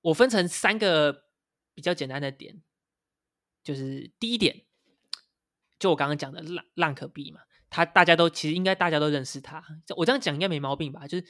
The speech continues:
因为我刚刚讲有人因为它自杀啊，更多的因为它暴富。因为当初，哦，它跌到最底的时候，不是还有，我那时候在某个脸书社团还有看到有人说，因为那时候币安把它下架，然后F T X，就F T X还没有下架的时候，就有人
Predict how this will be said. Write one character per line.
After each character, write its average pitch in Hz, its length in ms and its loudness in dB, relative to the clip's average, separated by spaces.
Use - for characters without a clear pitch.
因 208 60 -4
为 - 20 2
我 190 40 2
刚 160 80 0
刚 175 80 0
讲 139 200 -2
有 135 120 -2
人 139 140 -2
因 156 60 -4
为 170 100 2
它 156 140 0
自 151 200 -4
杀 135 380 -8
啊， 160 160 -2
更 190 160 4
多 175 160 2
的 165 160 4
因 165 100 -2
为 165 100 4
它 151 160 -2
暴 143 240 2
富。 139 360 -10
因 190 80 -2
为 - 20 -4
当 202 160 2
初， 226 120 0
哦， 196 180 0
它 214 100 2
跌 202 160 0
到 180 140 2
最 185 180 0
底 139 240 -10
的 135 140 -8
时 147 160 -8
候， 147 140 0
不 147 100 -4
是 156 80 -2
还 156 200 -2
有， 151 180 -2
我 151 100 -2
那 190 100 -2
时 160 120 -8
候 165 180 -2
在 165 320 -2
某 143 180 -4
个 147 380 4
脸 139 180 0
书 165 160 -6
社 160 200 0
团 139 120 -4
还 143 40 -2
有 147 60 -2
看 160 120 -4
到 165 100 -2
有 139 140 -2
人 135 120 -6
说， 143 220 -4
因 160 120 -6
为 170 60 -2
那 180 100 0
时 - 100 -8
候 156 240 0
币 160 240 -6
安 147 140 4
把 139 80 -10
它 143 120 -14
下 139 280 -6
架， 139 200 -10
然 143 120 -6
后 151 260 2
F 151 220 -6
T - 140 -16
X， 147 440 -6
就 - 180 -10
F - 120 -8
T 180 140 0
X 151 240 0
还 139 100 -6
没 151 80 -4
有 151 80 -2
下 139 220 -4
架 143 160 -8
的 143 60 -18
时 - 120 -16
候， 139 80 -6
就 147 220 -4
有 139 140 -6
人 131 160 -10